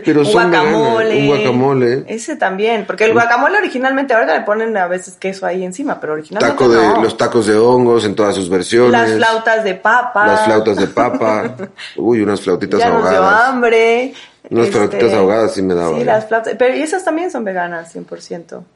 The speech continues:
Speaker 1: Entonces, la verdad es que viviendo en México han comido mucho más vegano de lo que se imaginan.
Speaker 2: Sí, sí.
Speaker 1: Eh, y pues, ¿qué? ¿Qué más les decimos
Speaker 2: Pues
Speaker 1: de eso?
Speaker 2: nada, que entonces se atrevan un poco a,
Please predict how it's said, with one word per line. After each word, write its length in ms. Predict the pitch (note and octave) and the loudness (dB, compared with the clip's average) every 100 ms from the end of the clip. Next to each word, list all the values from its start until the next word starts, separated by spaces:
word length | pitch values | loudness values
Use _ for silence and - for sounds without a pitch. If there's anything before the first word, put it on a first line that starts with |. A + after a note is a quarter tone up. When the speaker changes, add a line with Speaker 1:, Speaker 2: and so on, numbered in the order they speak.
| _ G2 | _ -8
Speaker 1:
Entonces, 600 | G2 A#2 A#2+ C3+ - - | 0 0 2 0 -2 -6
la 120 | A#2 A2+ | -2 0
verdad 240 | A#2 C3+ | 0 0
es 120 | C#3 | -2
que 320 | - A2+ G#2 D#2+ | 0 2 2 -4
viviendo 580 | C2 D#2 G#2+ A2 B2 B2+ | -16 -6 -2 2 2 4
en 80 | B2 | 2
México 340 | B2 B2 B2 | 0 0 0
han 80 | A2+ | 0
comido 340 | A2+ A#2 A#2 | 2 2 4
mucho 300 | A#2 C3+ B2+ | 2 0 0
más 160 | B2 A2+ | 0 2
vegano 320 | A2+ A2 G#2+ | 2 2 2
de 60 | F#2+ | 0
lo 100 | F#2 | -2
que 80 | |
se 140 | F2+ E2+ | -4 -2
imaginan. 420 | E2+ E2+ F#2+ F#2+ | -4 -2 -2 0
Speaker 2:
Sí, 260 | G2+ F#3+ F#3+ _ _ _ _ _ | -2 -6 -12 _ _ _ _ _
sí. 240 | - - - | -20 -14 -4
Speaker 1:
Eh, 840 | F2+ F2 E2+ E2 E2+ E2 D#2+ D2 - _ _ _ _ _ _ _ _ _ _ | 0 2 2 2 0 0 -2 -4 -10 _ _ _ _ _ _ _ _ _ _
y 120 | F#2 | -10
pues, 560 | E2+ F2+ - - - - _ | -4 -4 -6 -14 -18 -20 _
¿qué? 260 | G2+ G#2 - | -8 -8 -6
¿Qué 80 | G#2 | -2
más 140 | G#2 | 0
les 140 | G2 F#2+ | 0 -2
decimos 340 | F#2 G#2 G2+ | -4 -2 0
Speaker 2:
Pues 80 | - | 0
Speaker 1:
de 60 | G2 | 0
eso? 60 | |
Speaker 2:
nada, 380 | G#3+ C4 D4 G3+ | 2 2 2 0
que 120 | - G3 | -2 -4
entonces 340 | G3 G#3+ C4+ | -6 -10 -6
se 80 | B3 | -6
atrevan 400 | A3+ G#3+ A3+ A#3 | -4 -2 -2 -2
un 80 | A3+ | -6
poco 220 | A3 - | -8 -4
a, 340 | G#3+ G3 D#3+ | -4 -4 -8